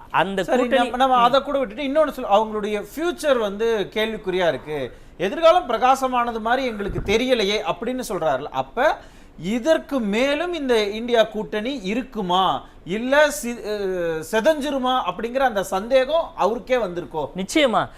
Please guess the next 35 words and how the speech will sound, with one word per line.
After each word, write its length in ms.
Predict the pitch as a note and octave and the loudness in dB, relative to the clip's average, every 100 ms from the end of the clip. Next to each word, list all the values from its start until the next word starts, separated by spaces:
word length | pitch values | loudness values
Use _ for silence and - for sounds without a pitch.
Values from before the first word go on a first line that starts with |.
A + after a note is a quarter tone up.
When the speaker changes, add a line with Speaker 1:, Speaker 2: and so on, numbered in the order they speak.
| - | -10
Speaker 1:
இல்ல, 200 | A3 A3+ | -4 -2
இப்ப 60 | C#3 | -2
இருக்காங்கிற 580 | B2 D#3+ C4 C#4+ C#4+ C4+ | -2 -2 2 2 4 2
சந்தேகமே 400 | A3+ B3+ C4 B3+ | 2 0 0 0
வந்திருக்கும்ல. 500 | A3+ A3 G3 G3 F#3 | -2 -2 -4 -4 -2
Speaker 2:
ஓகே. 440 | C#3+ C3+ A#2+ G#2+ | -2 -4 -8 -12
Speaker 1:
இப்ப 140 | A2+ C3+ | -8 -6
இருக்குதா? 580 | D#3 A3 A3 E3+ E3 F#3 - - | -2 -2 -2 2 2 2 -4 -12
இப்ப 140 | C3+ | -4
Speaker 2:
ம். 100 | D#3+ | -2
Speaker 1:
இருந்தால் 520 | F3 G#3+ A#3 G#3 A3 - | 0 0 2 6 6 4
Speaker 2:
ம். 100 | - | -2
Speaker 1:
ஒவ்வொரு 340 | G3 A3 G#3 | 0 2 0
மாநிலத்தில் 640 | F3 F3+ G#3+ G#3 F#3+ G3 | 0 -2 -2 -4 -8 -10
நடக்கக்கூடிய 880 | F3 E3 E3 E3 D3 D3+ D3+ E3+ G3 - - - | -8 -6 -6 -8 -8 -6 -2 0 -2 -6 -20 -8
அஹ், 220 | D#3 D3 C3+ | 0 0 2
பிரச்சனைகளுக்கும் 800 | D#3+ D#3 G3+ F#3 E3 D3 F3 F#3+ - | -2 -2 -2 -2 -2 -4 -8 -12 -12
இந்தியா 340 | D3+ F#3+ A3 G#3 | -10 0 4 4
கூட்டணி 380 | F3+ F3 F3 | 0 -6 -6
சார்பா 360 | D#3 D#3 E3 F3+ | -2 -2 0 -2
எந்த 320 | D3 D#3+ D3+ | -2 -2 -2
அறிக்கையாவது 340 | D3 D3+ D#3+ C#3 | -2 -2 -2 0
வந்திருக்கா? 400 | C#3 D3+ A2+ A#2+ A#2 B2+ | -4 -6 -4 -6 -6 -12
Speaker 2:
ம், 60 | |
ம். 540 | C3 A#2+ G#2 - A#2+ A#2 | -12 -12 -16 -18 -14 -8
Speaker 1:
அப்ப 140 | E3 | -4
இந்தியா 360 | C#3+ G3 C#4+ C#4+ | -2 4 6 6
கூட்டணி, 420 | C#4 A3 C4 A#3+ | 4 0 0 0
அதாவது 400 | D#3 A3 C4 F#3+ | 0 2 2 -2
திமுக 500 | A3+ B3+ B3+ A3+ B3 | -4 -2 -4 0 2
அரசு 720 | A#3 E3 A3 - A#3+ B3+ C4+ F3+ | 4 2 0 -2 0 2 2 2
கட்சியினுடைய 680 | F3+ E3+ A#3+ A#3 A3 A3+ C4 | -2 0 -4 0 4 4 4
அறிக்கை 480 | G3 G#3+ F3+ A#3 | 2 0 -2 -2
ஒண்ணு 240 | A3 F3+ G3 | -2 -2 -2
விட்டுருங்க. 400 | F3 F3 D#3+ | -2 -2 -2